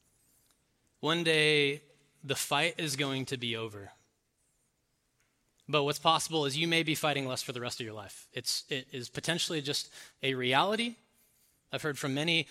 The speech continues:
older people, the guy who's discipling me, he says, "It doesn't stop.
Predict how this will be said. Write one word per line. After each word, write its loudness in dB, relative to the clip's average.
older 2
people, 0
the 0
guy 0
who's -4
discipling -2
me, -2
he -2
says, -6
"It -10
doesn't -4
stop. -6